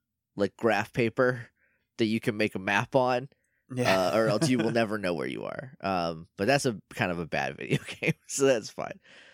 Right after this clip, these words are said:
Speaker 1: But Super Metroid rules. It does, it is easy to get lost. And then Metroid Prime, though, mwah, the best. One of my favorite games.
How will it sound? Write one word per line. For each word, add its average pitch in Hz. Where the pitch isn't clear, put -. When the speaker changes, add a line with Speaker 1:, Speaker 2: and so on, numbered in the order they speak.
Speaker 1:
But 95
Super 165
Metroid 101
rules. 123
It 135
does, 147
it 143
is 131
easy 92
to 90
get 78
lost. -
And 120
then 143
Metroid 156
Prime, 226
though, 262
mwah, 110
the 110
best. -
One 123
of 123
my 120
favorite 90
games. -